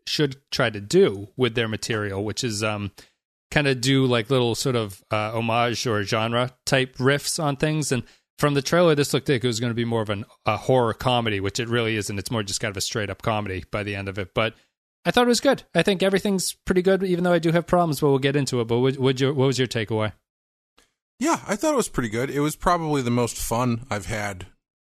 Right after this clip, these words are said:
Speaker 2: with one of these so far, and I think it's the most legitimately funny. Uh, it might be the best comedy Star Trek has ever done.
Speaker 1: Yeah.
Speaker 2: Uh, 'cause they're not particularly good at comedy traditionally.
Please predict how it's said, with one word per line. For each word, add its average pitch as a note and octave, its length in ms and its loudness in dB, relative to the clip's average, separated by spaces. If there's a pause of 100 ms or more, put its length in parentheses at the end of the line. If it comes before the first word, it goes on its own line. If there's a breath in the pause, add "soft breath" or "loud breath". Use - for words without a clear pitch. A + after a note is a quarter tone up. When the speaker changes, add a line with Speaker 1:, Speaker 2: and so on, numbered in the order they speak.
(100)
Speaker 2:
with G#2 360 -8
one G#2 160 -4
of F#2+ 80 -8
these F#2+ 200 -8
so - 220 -6
far, F2+ 500 -8
and A2+ 140 -4
I B2 80 -2
think - 240 -2
it's - 140 -6
the A#2+ 100 -2
most A2+ 380 0
legitimately G2+ 600 -6
funny. G2 520 -8 (640)
Uh, G2 460 -6
it A#2+ 140 -4
might G3+ 220 6
be B3 80 2
the C#3+ 140 2
best G#2+ 280 -2
comedy A2 360 -2
Star A2 280 -4
Trek G#2 200 -8
has G2 120 -10
ever E2+ 200 -8
done. D2+ 400 -8
Speaker 1:
Yeah. A2+ 180 2 (240)
Speaker 2:
Uh, G2+ 300 -6
'cause G#2 240 -8
they're A2 140 -4
not A2+ 220 -4
particularly G2+ 600 -8
good G2+ 320 -10
at D2+ 140 -12
comedy F#2 480 -8
traditionally. F2+ 600 -10